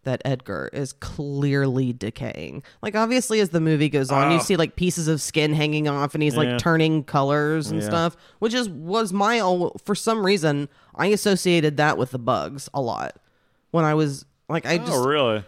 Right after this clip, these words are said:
Speaker 1: because he's ac-, he's a rotting corpse.
Speaker 2: Yeah.
Speaker 1: But
Speaker 2: That's a good idea. That's a, I like that. They're feasting on the flesh. I like that.
Speaker 1: So I, I've never really been fully sure about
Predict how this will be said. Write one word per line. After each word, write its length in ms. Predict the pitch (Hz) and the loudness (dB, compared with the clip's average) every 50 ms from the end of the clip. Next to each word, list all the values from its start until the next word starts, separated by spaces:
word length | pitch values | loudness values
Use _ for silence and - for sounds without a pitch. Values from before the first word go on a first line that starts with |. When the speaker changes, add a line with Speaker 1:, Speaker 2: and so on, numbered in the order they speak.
| - - | -6 -4
Speaker 1:
because 300 | 165 175 - 196 185 160 | -2 0 2 2 2 2
he's 200 | 196 202 190 170 | 0 0 0 2
ac-, 220 | 180 170 175 160 | 2 2 2 2
he's 160 | 156 185 196 165 | 2 2 2 2
a 80 | 180 | 2
rotting 400 | 165 160 165 160 160 160 143 135 | 2 4 2 4 2 2 0 -2
corpse. 540 | 139 - 165 170 - - - - _ - 113 | -4 -4 -4 -4 -4 -6 -10 -12 _ -8 -4
Speaker 2:
Yeah. 260 | 110 104 101 104 107 - - _ _ _ _ _ _ _ _ _ _ | -2 -2 -2 -2 -4 -6 -10 _ _ _ _ _ _ _ _ _ _
Speaker 1:
But 180 | 160 156 151 | -2 0 2
Speaker 2:
That's 180 | 170 190 - 285 | 2 2 0 -2
a 40 | - | -2
good 160 | - 381 381 | 0 0 2
idea. 480 | 330 403 403 - 381 415 427 415 381 - | 2 0 0 2 2 2 2 2 2 0
That's 260 | - 165 165 - - | 0 -2 -2 -4 -10
a, 60 | 208 - - - - - | -14 -16 -18 -18 -14 -6
I 120 | 156 196 | -4 -2
like 260 | 226 262 339 - - | 0 2 0 0 0
that. 240 | - 160 113 101 - | 0 0 0 0 0
They're 100 | - 139 | -2 -2
feasting 520 | 135 - - 196 208 180 - - 190 185 185 | -4 -2 -2 -2 -2 -2 -2 -2 0 2 2
on 180 | 185 185 180 | 2 2 2
the 80 | 185 180 | 0 -2
flesh. 640 | - - 202 214 202 - - - - - - - _ _ _ _ _ _ _ _ _ _ _ _ _ _ _ _ _ - | 0 0 2 2 2 0 -2 -6 -8 -10 -12 -14 _ _ _ _ _ _ _ _ _ _ _ _ _ _ _ _ _ -10
I 80 | 359 | -8
like 240 | 359 330 - - - | -6 -6 -6 -6 -8
that. 180 | - 80 - - _ _ _ | -10 -12 -12 -14 _ _ _
Speaker 1:
So 380 | - - - - 180 170 165 156 | -16 -14 -8 -2 0 2 4 4
I, 260 | 160 170 170 147 160 | 2 2 2 2 0
I've 80 | 165 | 0
never 320 | 170 180 180 202 185 202 202 | 2 2 2 2 2 2 2
really 280 | 175 175 180 170 175 165 | 2 2 2 2 2 0
been 400 | 156 - 165 156 156 156 143 - | 2 2 0 0 0 -2 -4 -6
fully 460 | - - - 156 156 156 156 151 143 | -10 -12 -8 -4 -2 0 0 0 -2
sure 520 | - - - - 156 139 135 131 123 117 - | -4 -6 -4 -4 -2 0 0 0 0 0 -2
about 440 | - 131 123 127 123 120 98 67 | -4 -2 -2 -2 -2 -2 -4 -6